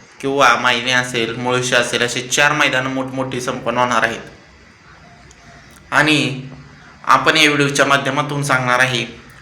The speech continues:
पहिलवान अभिजित भैया, रणजित, स्वर्गीय रणजित सर निंबाळकर यांचा वेगाचा शेवट सर्जा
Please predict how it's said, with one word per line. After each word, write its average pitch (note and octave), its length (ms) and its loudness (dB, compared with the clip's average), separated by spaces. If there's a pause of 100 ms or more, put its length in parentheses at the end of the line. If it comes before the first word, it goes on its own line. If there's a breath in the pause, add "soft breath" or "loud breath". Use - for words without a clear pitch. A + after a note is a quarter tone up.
(120)
पहिलवान C#3 340 2
अभिजित C3 340 0 (120)
भैया, B2+ 300 0 (840 loud breath)
रणजित, C3+ 280 -2 (500)
स्वर्गीय C#3 340 2
रणजित C3+ 260 0
सर C3 180 0
निंबाळकर C3 480 -2
यांचा C3 320 -2
वेगाचा C3 460 2
शेवट B2+ 320 -4
सर्जा B2+ 640 0